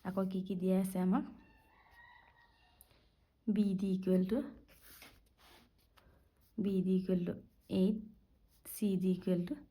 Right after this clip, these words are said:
ছিক্স চেণ্টিমিটাৰ। আৰু অংকন কৰিছোঁ কি আমি, আৰু আমাক কি ওলাব দিছে, কাৰ মান ওলাব দিছে,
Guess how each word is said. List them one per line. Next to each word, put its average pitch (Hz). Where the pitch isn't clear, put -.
ছিক্স -
চেণ্টিমিটাৰ। 175
আৰু 196
অংকন 190
কৰিছোঁ 190
কি 214
আমি, 202
আৰু 196
আমাক 190
কি -
ওলাব 190
দিছে, 214
কাৰ 196
মান 190
ওলাব 180
দিছে, 185